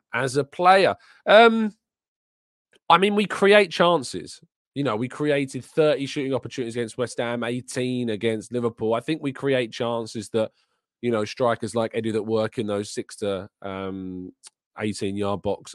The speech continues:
areas, I think would, would suit. I think Eddie's movement is not necessarily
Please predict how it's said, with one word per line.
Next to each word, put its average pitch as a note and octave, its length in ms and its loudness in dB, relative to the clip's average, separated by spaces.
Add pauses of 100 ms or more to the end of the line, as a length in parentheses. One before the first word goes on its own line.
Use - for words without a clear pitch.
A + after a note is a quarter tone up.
areas, A2 680 -2
I C3 80 -4
think C3+ 320 -4
would, C3 240 -2 (140)
would C3 160 -6
suit. D#3 360 -2 (440)
I C#3 80 -2
think C#3 200 -2
Eddie's B2 380 -2
movement A#2 680 0 (120)
is A#2 220 -2
not A#2+ 340 2 (160)
necessarily A2 840 2